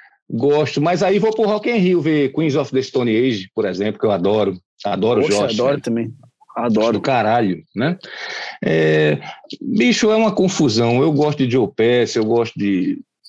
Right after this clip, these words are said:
Speaker 1: Sei lá, bicho, eu assisto os vídeos todos, por exemplo, de Gucci tocando,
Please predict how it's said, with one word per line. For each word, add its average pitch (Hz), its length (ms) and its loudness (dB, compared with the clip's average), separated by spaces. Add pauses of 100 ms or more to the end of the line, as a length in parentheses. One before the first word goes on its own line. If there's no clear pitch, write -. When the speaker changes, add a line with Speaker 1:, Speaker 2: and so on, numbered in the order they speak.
(800)
Speaker 1:
Sei - 240 2
lá, 143 200 4
bicho, 123 340 0
eu 196 60 2
assisto 190 460 0
os 139 100 2
vídeos 139 340 0
todos, 170 260 0
por 165 100 -2
exemplo, 147 200 0
de 156 100 2
Gucci 139 520 0
tocando, 117 560 -2